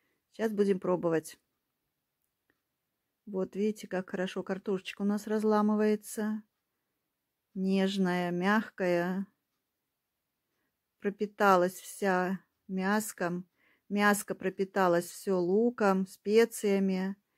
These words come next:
Уточка, она вообще очень-очень нежное мясо. Посыпаем укропчиком. Все, садимся мы кушать. Всем приятного аппетита! Капусточка по-дунгански с этой картошечкой,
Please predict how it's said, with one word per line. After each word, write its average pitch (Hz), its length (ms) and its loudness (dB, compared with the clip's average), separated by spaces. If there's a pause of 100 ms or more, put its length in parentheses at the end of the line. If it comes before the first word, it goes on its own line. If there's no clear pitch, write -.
(540)
Уточка, 202 500 -4
она 214 160 0
вообще 208 360 0
очень-очень 208 760 0
нежное 185 440 0
мясо. 175 680 -6 (2000)
Посыпаем 185 560 -4
укропчиком. 240 840 -4 (1300)
Все, 311 160 -8
садимся 240 460 -2
мы 208 120 -2
кушать. - 540 -8
Всем 226 260 0
приятного 220 480 2
аппетита! 214 600 -4 (560)
Капусточка 220 1120 0
по-дунгански 202 1040 4 (100)
с - 160 -8
этой 233 220 0
картошечкой, 214 1080 -2